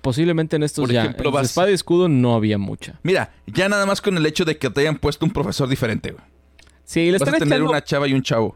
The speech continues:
Speaker 1: ganas, creo.
Speaker 2: Y vas a entrar a escuelas diferentes. Escuela naranja y escuela uva. Que, este, por cierto,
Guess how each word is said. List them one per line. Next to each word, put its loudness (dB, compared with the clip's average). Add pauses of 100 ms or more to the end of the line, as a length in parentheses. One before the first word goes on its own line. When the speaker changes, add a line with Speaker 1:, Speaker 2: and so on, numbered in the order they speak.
Speaker 1:
ganas, -2
creo. -2
Speaker 2:
Y 0
vas 0
a -4
entrar -2
a 0
escuelas -2
diferentes. -2
Escuela 0
naranja 0
y -2
escuela 0
uva. 0 (1600)
Que, 2
este, -2
por -4
cierto, -4